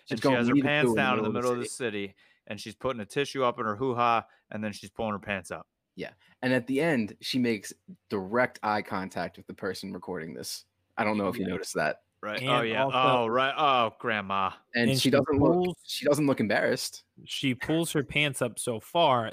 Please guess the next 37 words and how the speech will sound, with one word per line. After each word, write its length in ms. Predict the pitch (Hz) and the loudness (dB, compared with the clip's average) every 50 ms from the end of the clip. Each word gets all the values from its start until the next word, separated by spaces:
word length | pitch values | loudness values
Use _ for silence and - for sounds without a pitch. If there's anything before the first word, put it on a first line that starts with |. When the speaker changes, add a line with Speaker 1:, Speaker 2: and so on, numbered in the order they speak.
| - | -6
Speaker 3:
that 280 | - 123 120 117 - _ - - | -6 -4 -4 -4 -6 _ -14 -10
her 220 | - 127 120 - _ - | -6 -6 -6 -8 _ -4
underwear, 520 | - 151 160 160 147 131 123 123 123 - | -2 -2 0 2 0 2 2 2 0 0
her 140 | - 120 123 | 0 -2 -2
shirt 380 | 113 - - - 165 170 156 131 | -2 -2 -2 0 0 0 0 -2
is 100 | 127 - | -6 -6
tucked 300 | - - 135 123 - - - | -2 0 0 0 -2 -4 -6
into 320 | 135 135 135 123 - 131 | -4 -4 -4 -2 -2 0
her 140 | 131 123 - | 0 0 0
underwear. 380 | 117 117 113 107 92 82 113 110 | -2 -4 -6 -6 -8 -6 -6 -6
<laughs> 640 | 101 - - _ _ _ _ _ _ _ - - | -6 -8 -10 _ _ _ _ _ _ _ -18 -14
Speaker 2:
I 20 | 131 | -12
mean, 80 | 120 110 | -10 -10
that's 120 | 104 - | -8 -6
Speaker 1:
All 80 | - 123 | -2 0
Speaker 2:
the 60 | 123 123 | 0 2
right 80 | 131 123 | 2 0
Speaker 1:
right. 100 | 98 - | -2 -2
Speaker 2:
move. 220 | 101 101 98 95 - _ _ _ _ - | -6 -8 -10 -10 -14 _ _ _ _ -10
Speaker 1:
Important 480 | - 117 - - - 170 180 - 175 156 | -10 -10 -6 0 2 2 2 2 0 -2
question. 560 | - 156 156 - - - - 95 98 95 - - | 2 2 2 2 0 -4 -10 -10 -12 -12 -14 -12
What 300 | 101 110 131 143 - - | -6 -4 -4 -4 -4 -8
city 360 | - - - 135 127 127 120 | -10 -6 -4 -2 -2 -2 -2
is 240 | 117 104 104 101 - | -4 -4 -6 -6 -8
this? 400 | - - - - - - - _ _ _ _ _ _ _ _ _ _ _ _ _ _ _ _ _ _ _ _ _ _ _ _ _ _ _ _ - | -10 -12 -14 -14 -14 -16 -16 _ _ _ _ _ _ _ _ _ _ _ _ _ _ _ _ _ _ _ _ _ _ _ _ _ _ _ _ -2
Speaker 3:
I, 280 | - 123 127 143 175 180 - _ _ _ - | 0 2 2 2 2 -2 -4 _ _ _ -6
I 200 | 131 123 139 160 | -2 0 0 0
think 320 | 175 - - 190 185 175 165 | 0 0 -2 -2 -2 0 -2
it's 180 | 160 139 117 | -2 -4 -4
Dallas 520 | 113 113 127 117 123 127 135 147 160 156 - | -6 -6 -4 -2 0 0 0 0 -2 -4 -6
'cause 220 | - 135 120 120 | -8 -6 -4 -4
it's 180 | 127 120 120 - | -6 -6 -8 -12
probably 480 | - - - 127 127 131 127 135 127 | -10 -6 -2 0 0 0 0 -2 -4
so 320 | 120 - - 139 127 127 120 | -4 -4 0 0 2 2 2
hot 380 | 110 120 120 117 117 117 - | 2 2 2 2 2 0 -2
that 240 | - 117 107 110 - - - | -4 -6 -6 -6 -10 -14 -14
sh-, 200 | - - - - | -12 -12 -12 -12